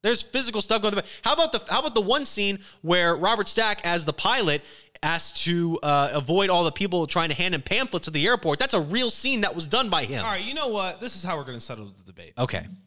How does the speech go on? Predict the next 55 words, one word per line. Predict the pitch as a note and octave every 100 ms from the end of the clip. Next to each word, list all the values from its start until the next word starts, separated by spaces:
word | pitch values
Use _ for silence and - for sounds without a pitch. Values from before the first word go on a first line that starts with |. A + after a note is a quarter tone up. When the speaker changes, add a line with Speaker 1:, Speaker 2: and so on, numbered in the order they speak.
| _ _ _ _ _ F3+
Speaker 2:
If | D#3
you | D#4+ F#4+
are | D4+
listening | G#3+ F#3+ F#3+ F3+ C#3+
to | C3
this | G#2+ -
and | D#3
you've | G3
gotten | B3 A3+ G3
to |
this | E3 E3
far | - D3
in | B2
the |
podcast, | A#2+ G#2 F2+ - D#2 - _ _ - _ _ _ _ E3
let | B3+ F4
us | B3 A3+
know | A3+ G3
on | D#3+ E3
Twitter, | G#3+ A3+ F#3+ D3+ C3 -
on, | E3 D#3+ D#3 -
on | D#3+ D#3
Facebook, | - G#3 - C#3+ D#3 - - -
Speaker 1:
You | D#3+
Speaker 2:
on, | E3 E3 D3+ - -
on | E3+ D#3
Instagram. | G3+ D#3 F3 E3+ D#3+ D3+ B2+ D3
Speaker 1:
<laughs> | D#3+
Speaker 2:
Use | A3 G#3+
the |
hashtag | E3 F#3+ F#3+ G#3 F#3
film | - D#3+ C#3+
fight. | A#2+ G#2+ G#2+
We're | D3 D#3+
gonna | F#3
make | F3 E3
that | C#3
a |
thing. | A#2+ F2 F#2 _ C3+
Hashtag | C#3 G3 F3+
film | C3 A2
fight. | A2+ F#2+ -
Speaker 1:
You | A2 G#2+
love | B2+ D3+
going | D3 D3+ D3
to |
the | C#3
clock | - D#3 A#2 -
when | G#2 G#2+
you | G#2+
know | A2+
you're | A#2 A#2
on | A#2
the |
ropes. | A#2 A2 - - -